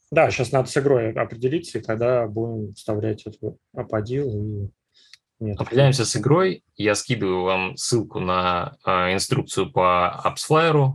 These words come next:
Speaker 2: аккаунт, добавляем
Speaker 1: Мгм.
Speaker 2: вас, и по Аподилу то же самое. Скидываю ссылочку, инструкцию. Вот, мы все настраиваем, и потом еще их менеджер поможет нам грамотно водопады настроить под каждую игру,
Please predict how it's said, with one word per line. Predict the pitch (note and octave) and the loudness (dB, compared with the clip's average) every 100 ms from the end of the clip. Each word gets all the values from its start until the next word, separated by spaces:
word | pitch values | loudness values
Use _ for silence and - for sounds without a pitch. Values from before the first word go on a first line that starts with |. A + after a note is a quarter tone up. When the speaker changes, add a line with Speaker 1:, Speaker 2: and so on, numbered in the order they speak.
| - | -2
Speaker 2:
аккаунт, | - - B2+ D#3 D3+ C#3 | -6 0 2 4 2 0
добавляем | - G#2 G#2 G#2+ G#2 | 0 2 2 2 0
Speaker 1:
Мгм. | G2 | -4
Speaker 2:
вас, | F#2+ - - | -8 -10 -10
и | A#2 B2 A#2 | -4 -2 0
по | - | 2
Аподилу | F#2+ G2 G2+ A#2+ | 2 2 0 -2
то | F2+ | -2
же | F#2 | -4
самое. | - F2+ E2+ | -4 -4 -4
Скидываю | - - G2 F#2 F2 | -6 -4 -2 -2 -2
ссылочку, | - D#3 C#3 - B2 A#2 | 0 0 0 0 0 0
инструкцию. | F#2 F2+ C3+ C#3 - G#2+ G2+ - - | -6 0 2 2 2 -2 -2 -6 -6
Вот, | F#2 E2+ - | -6 -6 -4
мы | G2 | -4
все | F#2 - | -4 -4
настраиваем, | F#2 - - C#2+ A#2+ G#2 F#2 - | -4 0 4 4 4 2 -2 -4
и | G#2 | 0
потом | G2+ B2 A#2 | 2 2 2
еще | F#2+ - | 0 0
их | F#2 - | -2 0
менеджер | A#2 G2+ F2 | -2 -2 -4
поможет | - F#2 G2 F#2 | -4 -2 -2 -2
нам | F2 F2+ | -2 2
грамотно | F#2+ F2+ F2 F2+ | 2 2 -2 0
водопады | F#2+ D3 D3+ | 2 2 2
настроить | A2+ G#2+ - G2+ - | 0 -2 -2 -2 -4
под | - | -4
каждую | G2+ F#2 F#2+ | -2 0 -2
игру, | F#2 F#2+ | 0 -2